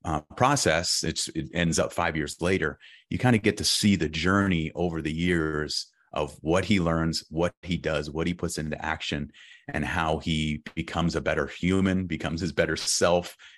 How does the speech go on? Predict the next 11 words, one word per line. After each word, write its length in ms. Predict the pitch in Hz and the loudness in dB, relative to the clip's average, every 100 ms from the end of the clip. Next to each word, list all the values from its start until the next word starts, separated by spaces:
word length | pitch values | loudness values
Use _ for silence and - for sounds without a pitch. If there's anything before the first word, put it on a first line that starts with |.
| _ | _
and 340 | 87 87 85 | 0 0 0
becomes 540 | 82 - 80 - - - _ _ _ _ _ | -2 -6 -4 -2 -4 -6 _ _ _ _ _
financial 460 | 78 82 80 85 | -6 -4 -4 -4
independent 640 | 80 71 78 87 80 73 71 | -2 -4 -2 0 0 -4 -8
and 120 | 76 | -6
financially 540 | 76 78 78 - 71 | -4 -2 -4 -4 -6
free, 560 | 71 - - 82 80 76 - - - _ | -8 -10 0 2 2 0 -10 -20 -20 _
and 360 | - 76 76 73 | -4 -2 -2 -4
creates 340 | - 82 76 | 0 0 0
wealth 320 | 67 80 82 82 | 0 0 0 -2
in 220 | 76 | -6